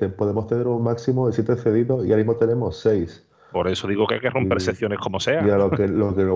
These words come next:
Speaker 1: gusta también es traernos cedidos para no, no incurrir en gastos de traspaso, o sea, y romper cedidos también tendrá una,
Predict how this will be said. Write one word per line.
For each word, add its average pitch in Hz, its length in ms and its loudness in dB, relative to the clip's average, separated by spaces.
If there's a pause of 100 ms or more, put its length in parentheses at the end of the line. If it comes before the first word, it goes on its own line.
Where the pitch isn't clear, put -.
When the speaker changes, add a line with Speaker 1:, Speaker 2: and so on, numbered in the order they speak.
(100)
Speaker 1:
gusta 110 100 0
también 110 280 -2
es 107 80 -2
traernos 98 380 -2
cedidos 113 360 0
para 90 260 -2
no, 92 420 -2
no 95 80 0
incurrir 98 360 2
en 98 80 -2
gastos 101 280 -2
de 101 80 2
traspaso, 110 580 -2
o 127 40 -4
sea, 95 180 -2 (460)
y 120 80 4
romper 104 300 2
cedidos 110 340 2
también 123 320 -4
tendrá 120 180 0
una, 107 140 -2